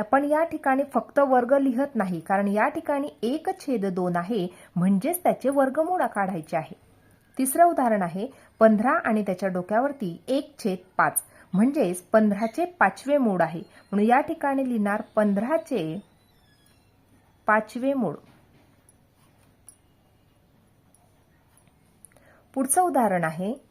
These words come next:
पाचशे बारा, त्याच्या डोक्यावरती दिलेला आहे एक छेद नऊ म्हणजेच पाचशे बाराचे नववे मूळ. या ठिकाणी लिहिणार पाचशे बाराचे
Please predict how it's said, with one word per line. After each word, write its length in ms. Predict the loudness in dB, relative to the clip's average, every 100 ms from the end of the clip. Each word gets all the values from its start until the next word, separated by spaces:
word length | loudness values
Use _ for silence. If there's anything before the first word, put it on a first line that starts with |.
| _ _ _ 0
पाचशे 380 | 0 0 -2 -2
बारा, 480 | 4 6 6 2 0
त्याच्या 340 | -2 0 0
डोक्यावरती 600 | 0 0 2 2 2 0
दिलेला 400 | -2 0 0 0
आहे 300 | 0 -2 -4 -4 -14 -20 -2
एक 280 | 0 0 -4 -6
छेद 340 | -2 -2 0
नऊ 240 | 2 0 -2 -8 -2
म्हणजेच 420 | 0 2 -2 -4
पाचशे 480 | -2 -2 -2 -6 -2
बाराचे 640 | 0 0 -2 -4 -4 -4 -4 -10 -2
नववे 440 | 0 0 2 2
मूळ. 260 | 2 2 -2 -10 _ _ _
या 140 | -4 -2
ठिकाणी 460 | -2 -4 -2 -2
लिहिणार 360 | -2 -2 -2 -4 -8 _ _ _ _ _
पाचशे 440 | 0 0 -6 -6 -4
बाराचे 1040 | -2 -2 -2 -4 -8 -12 -6 -4 -2 -4